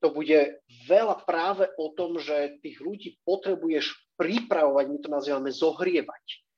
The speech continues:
si ich potrebuješ zohrievať, aby v nejakom momente boli pripravení, a, kúpiť. No a potom s fotovoltaikou je spojených, že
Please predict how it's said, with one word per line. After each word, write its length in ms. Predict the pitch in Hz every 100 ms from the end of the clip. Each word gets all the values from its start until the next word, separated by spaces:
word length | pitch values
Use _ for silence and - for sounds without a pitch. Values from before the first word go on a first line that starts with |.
| _ _ _
si 120 | - 143
ich 60 |
potrebuješ 600 | 170 185 196 165 147 123
zohrievať, 680 | 165 196 185 151 123 135 190 - _ _ _ _
aby 480 | 147 165 156 180 160 _
v 80 | 131
nejakom 420 | 139 151 151 147
momente 640 | 120 127 131 123 131 123 - _
boli 440 | _ 143 151 143 -
pripravení, 760 | 143 - 135 123 120 117 113 113 _ _ _
a, 320 | 120 113 110 110 _ _
kúpiť. 340 | 139 - - - - _ -
No 160 | 147 143
a 80 | 147
potom 540 | - 156 165 180 147
s 80 | -
fotovoltaikou 1160 | - 147 151 147 151 147 147 135 127 139 127 123
je 80 | 120
spojených, 640 | - - 127 123 117 110
že 160 | 117